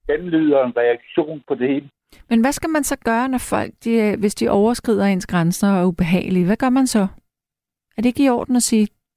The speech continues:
Speaker 2: det er ikke, at, at, at man ikke vil have det? For det er jo ikke bare en projektion. Eller det kan
Speaker 1: Nej,
Speaker 2: man jo
Speaker 1: det er
Speaker 2: e-, essentielt sige, det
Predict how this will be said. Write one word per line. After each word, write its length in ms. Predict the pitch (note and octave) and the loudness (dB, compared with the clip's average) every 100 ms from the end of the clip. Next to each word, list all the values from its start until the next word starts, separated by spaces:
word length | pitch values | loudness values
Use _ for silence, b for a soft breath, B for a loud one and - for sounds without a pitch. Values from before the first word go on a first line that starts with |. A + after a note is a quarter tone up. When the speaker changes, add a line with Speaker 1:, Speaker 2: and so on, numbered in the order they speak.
| _ _ | _ _
Speaker 2:
det 140 | B3+ | 0
er 40 | A#3+ | 0
ikke, 140 | A#3+ _ _ | -2 _ _
at, 160 | G3+ - - | -14 -10 -8
at, 60 | - _ - | -10 _ -6
at 140 | G#3 | -2
man 200 | G3 F#3+ | 0 0
ikke 140 | G#3+ - | -2 -2
vil 100 | G3+ | -2
have 160 | F#3 | 0
det? 180 | G#3 A3+ b b b b | 0 -2 b b b b
For 80 | A3+ | -2
det 100 | A3 | 2
er 40 | |
jo 60 | D4+ | 2
ikke 140 | C#4+ | 0
bare 140 | C#4+ C#4+ | -2 -2
en 80 | C#4 | -2
projektion. 760 | - A3 - - B3+ A#3 A3+ - b b b b b b b b _ _ | -4 -4 -2 0 0 -2 -6 -12 b b b b b b b b _ _
Eller 120 | - - | -8 -2
det 100 | A3 | -2
kan 80 | A#3+ | 0
Speaker 1:
Nej, 100 | A3 | 0
Speaker 2:
man 40 | G#3+ | 0
jo 20 | |
Speaker 1:
det 60 | G#3 | 0
er 40 | |
Speaker 2:
e-, 100 | - - | -2 -6
essentielt 400 | F#3 F#3+ F#3+ G#3+ - | -4 -2 -2 -2 0
sige, 160 | A#3 | -2
det 140 | A3 | 0